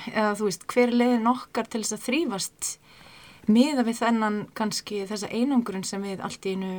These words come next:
finnum fyrir og svoleiðis. Og,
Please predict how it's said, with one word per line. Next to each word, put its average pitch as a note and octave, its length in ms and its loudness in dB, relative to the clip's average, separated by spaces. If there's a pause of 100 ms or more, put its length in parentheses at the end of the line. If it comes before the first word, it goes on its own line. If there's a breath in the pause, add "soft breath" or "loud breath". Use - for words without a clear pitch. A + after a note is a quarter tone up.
(240)
finnum G3+ 320 -4
fyrir G3 360 -6 (200)
og G3 120 -10
svoleiðis. G#3+ 540 -2 (880 loud breath)
Og, G#3 640 -6